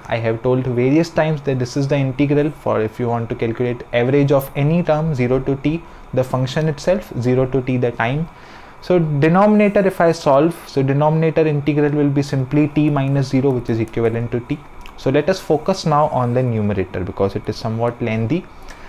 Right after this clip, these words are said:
Okay, so this was my numerator, which I had written in the last few steps. So this is a constant term which will go outside.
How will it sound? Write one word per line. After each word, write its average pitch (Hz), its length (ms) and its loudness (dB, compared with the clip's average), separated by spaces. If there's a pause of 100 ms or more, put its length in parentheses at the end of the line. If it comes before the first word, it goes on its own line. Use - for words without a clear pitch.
(180)
Okay, 117 280 -4 (340)
so 113 240 0
this 131 260 0
was 165 240 4
my 160 140 4
numerator, 160 640 2 (240)
which 117 240 -2
I 120 140 4
had 117 340 -2
written 120 280 0
in 123 80 0
the 117 120 2
last 117 340 0
few 135 180 0
steps. - 580 -6 (500)
So 101 260 -2
this 113 240 -2
is 135 120 0
a 131 100 2
constant 139 640 0
term 156 220 2
which 117 200 -4
will 120 140 -2
go 117 180 2
outside. 135 560 0